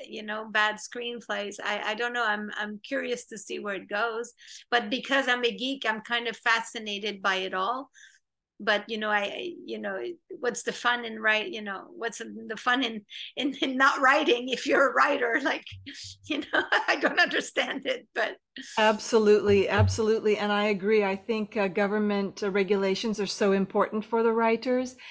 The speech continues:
Speaker 2: And we stand in solidarity with our actors who also want to protect their image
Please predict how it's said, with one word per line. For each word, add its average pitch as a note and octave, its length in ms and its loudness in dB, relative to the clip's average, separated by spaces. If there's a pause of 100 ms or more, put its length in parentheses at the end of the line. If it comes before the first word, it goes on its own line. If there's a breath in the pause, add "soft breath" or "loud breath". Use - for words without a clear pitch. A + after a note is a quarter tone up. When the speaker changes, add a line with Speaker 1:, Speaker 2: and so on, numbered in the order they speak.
(240 loud breath)
Speaker 2:
And G#3+ 160 2
we A3 80 4
stand A3 380 2
in G#3 100 2
solidarity G3 800 0
with F#3 340 -2 (120)
our F3+ 180 0
actors G3+ 640 2
who G#3+ 300 0
also C4 360 4
want G#3+ 220 0
to - 80 -6
protect A3 480 -2
their A#3 260 2
image F#3 640 -2